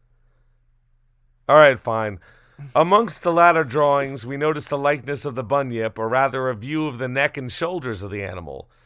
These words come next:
Stokler informs us that the bunyip is a large freshwater seal, having two small fins attached to the shoulders,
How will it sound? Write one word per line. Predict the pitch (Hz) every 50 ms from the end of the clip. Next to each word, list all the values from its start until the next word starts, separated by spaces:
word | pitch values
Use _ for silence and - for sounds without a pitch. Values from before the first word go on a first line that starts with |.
| _ _ _ _
Stokler | - - - - 185 190 185 - 160 160 156 147
informs | 143 127 - 131 135 139 143 139 123 139
us | 135 131 -
that | - 139 -
the | - 127
bunyip | 120 139 143 143 143 143 147 143 -
is | 135 110
a | 135
large | 131 139 143 147 147 143 127 -
freshwater | - - 151 151 156 139 - - 147 147 143 139 135
seal, | - - - 180 175 151 127 120 85 - - _ _ _ _ _ _ _ _ _ _
having | - - 131 135 139 143 123
two | - - 170 175 180 165
small | - - 143 151 147 147 147
fins | - - 147 143 139 139 117 135
attached | 131 110 - 202 220 - - - -
to | - 185
the | 175 160
shoulders, | - - 175 180 170 175 170 147 139 117 104 92 - - -